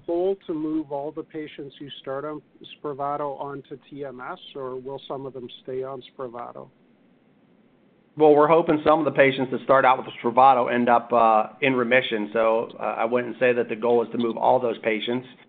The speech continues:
Speaker 2: Uh, we do hope that some of the patients who, uh, are on Spravato kinda get the baseline and then have the ability to transition to T M S.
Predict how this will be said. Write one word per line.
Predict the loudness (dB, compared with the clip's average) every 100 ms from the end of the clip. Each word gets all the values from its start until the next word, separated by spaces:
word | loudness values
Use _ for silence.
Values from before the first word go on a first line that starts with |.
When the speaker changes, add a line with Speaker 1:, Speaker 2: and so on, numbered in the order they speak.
| _ _
Speaker 2:
Uh, | 0 2
we | 2
do | 0 0 4
hope | 4 2
that | 0 2
some | 2 2
of | 2
the |
patients | 2 2 0 -4
who, | 0 2 2 0 -6 _ _
uh, | 2
are | 2 4 4
on | 2 0
Spravato | -2 4 6 8 4 2
kinda | 0 0 2
get | 0 -2
the |
baseline | 0 0 0 0 2 2 0
and |
then | -2 0
have | 0 0
the |
ability | 0 0 0 -2
to |
transition | -4 -4 -2 -4 -4 -12
to |
T | -8 -6
M | -2
S. | -2